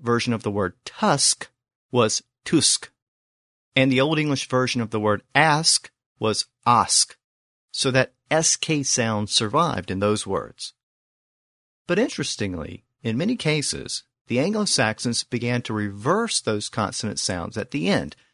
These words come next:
so the S K sound became a K S sound. Linguists call this metathesis. So a word like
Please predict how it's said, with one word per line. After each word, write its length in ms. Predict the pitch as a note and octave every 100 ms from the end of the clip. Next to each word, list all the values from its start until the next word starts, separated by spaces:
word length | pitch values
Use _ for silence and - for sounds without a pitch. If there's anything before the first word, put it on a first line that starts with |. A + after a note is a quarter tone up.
| -
so 360 | - C3 A#2 - _ -
the 140 | A#2
S 240 | B2 -
K 300 | - - B3 C4
sound 560 | - E2+ D2+ D2+ B2 -
became 440 | B2+ - A#2 A2 A2
a 180 | A2+ - _
K 360 | - - G2+ G2+
S 240 | D#3+ G#3+
sound. 460 | - - C#2 A#1+ - _ _ _ _ _ _ _ _ _ -
Linguists 480 | B2+ A#3+ D3+ G#2 -
call 240 | A2+ G#2
this 300 | G2 G2 -
metathesis. 840 | - C3+ D#3+ C#3 - - A2 - - _ _ _ _
So 360 | - - C#3 C3 - -
a 100 | C3+
word 260 | D3+ G#3
like 400 | D#3+ B2+ A2+ -